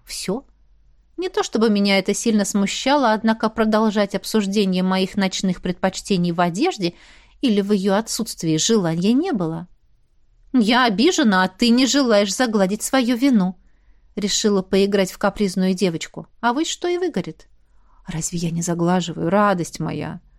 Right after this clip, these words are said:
Он опять встал за моей спиной, чтобы мгновение спустя протянуть зажатую в руке розу, вовсе не иллюзорную.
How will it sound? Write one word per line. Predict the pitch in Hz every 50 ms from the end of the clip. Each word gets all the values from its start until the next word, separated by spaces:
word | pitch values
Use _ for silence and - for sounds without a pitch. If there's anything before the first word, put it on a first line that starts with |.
| _ _ _ _ _ _ _ -
Он | 220 220 226 233
опять | 233 233 320 330 330 -
встал | - - - 311 294 254
за | 220 269
моей | 254 247 247 240 220 233 226
спиной, | 226 - - 233 240 220 220 254 285 311 302 285 - - _ - - - _ - -
чтобы | - - - 311 269 285 269
мгновение | 247 226 220 220 220 214 202 190 185 185 185
спустя | - - 226 220 - - - 320 311
протянуть | 311 - 254 233 233 - 247 233 220 233 262 262 240
зажатую | 220 226 220 214 190 202 202 202 - - 262 254
в | 220
руке | 202 165 170 - - 175 170
розу, | 180 180 180 196 262 247 - - - 175 _ _ _ _ _ _ - _ _ -
вовсе | 226 190 170 170 175 175 - - - - - 226 226
не | 220 208 202 202 214 220
иллюзорную. | - 220 214 220 240 233 240 262 240 185 170 165 160 156 156 156 170